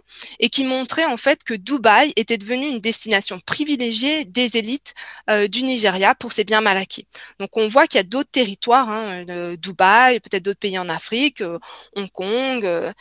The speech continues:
voilà. Donc oui, euh, il y a, euh, un déplacement, euh, mais est-ce que pour autant, euh, il faut, euh, euh, niveler par le bas, euh, euh, la, les législations et, euh, euh, la réglementation ? Je dirais non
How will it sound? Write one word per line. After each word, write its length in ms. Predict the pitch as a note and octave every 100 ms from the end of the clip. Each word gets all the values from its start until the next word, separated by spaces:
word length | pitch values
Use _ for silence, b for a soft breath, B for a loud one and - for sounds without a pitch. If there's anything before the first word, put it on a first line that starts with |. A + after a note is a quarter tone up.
| B B
voilà. 160 | D#2+ -
Donc 240 | - -
oui, 340 | A3 A#3+ D#4 D#4+
euh, 220 | G3 F#3 F3
il 80 | G3
y 60 |
a, 240 | A3 A#3 G#3+
euh, 180 | F3+ - -
un 140 | G#3
déplacement, 720 | G#3+ A3+ G#3 G#3 - C4 E4+ G4 B B B -
euh, 180 | G3+ F#3+
mais 120 | G#3+
est-ce 120 | A#3+
que 80 | C#4+
pour 300 | A#3+ D#4 C#4+
autant, 560 | D#4 D4 D#4 D4 C#4+ C4 A3
euh, 320 | G#3 G3+ G3+ -
il 140 | A3
faut, 400 | G#3+ - B3+ B3
euh, 400 | G#3+ F#3+ F#3 F#3+ F#3+ B B B F3+
euh, 280 | F3+ F#3
niveler 440 | F#3 A#3+ C4 C4 C#4
par 280 | C4 A3+ A#3
le 140 | A#3
bas, 520 | G#3 A#3 A#3 A3+ A3
euh, 380 | F#3+ F#3 F#3+ F#3 -
euh, 520 | F#3+ F#3 F3+ F3+ F3
la, 360 | G#3 G#3 F#3+ F3+
les 140 | G3+
législations 880 | G3 F#3+ G3 - G3+ - A3+ A3+ A3+
et, 360 | - G#3 G#3+ G#3
euh, 200 | F3+ F3 B B B -
euh, 180 | F3+ F3+
la 120 | F#3
réglementation ? 920 | F#3+ A3 A3+ G#3+ G#3 G3+ G3 - C#4+ C4
Je 140 | A3
dirais 300 | F#3 F#3+ F#3
non 240 | F#3+ G3+